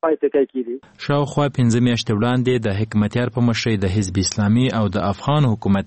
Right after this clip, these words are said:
Speaker 2: ترمنځ د سولې خبرې پیل سوې چې بالاخره د دواړو لورو مرکچي پلاوو په یو پنځه ویشت ماده ییز پرېکړه لیک موافقه وکړه. د افغانستان د سولې عالي شورا وایي ټاکل شوې وه چې دغه موافقتنامه له اختر وړاندې د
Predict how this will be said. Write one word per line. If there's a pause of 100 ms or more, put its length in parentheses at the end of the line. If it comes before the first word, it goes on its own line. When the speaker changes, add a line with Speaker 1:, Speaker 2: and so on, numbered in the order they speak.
Speaker 2:
ترمنځ (380)
د
سولې
خبرې
پیل
سوې
چې
بالاخره (380)
د (260)
دواړو (100)
لورو
مرکچي
پلاوو
په
یو
پنځه
ویشت
ماده
ییز
پرېکړه
لیک
موافقه
وکړه. (440)
د (220)
افغانستان
د
سولې
عالي
شورا
وایي (340)
ټاکل
شوې
وه (100)
چې (140)
دغه
موافقتنامه
له
اختر
وړاندې (120)
د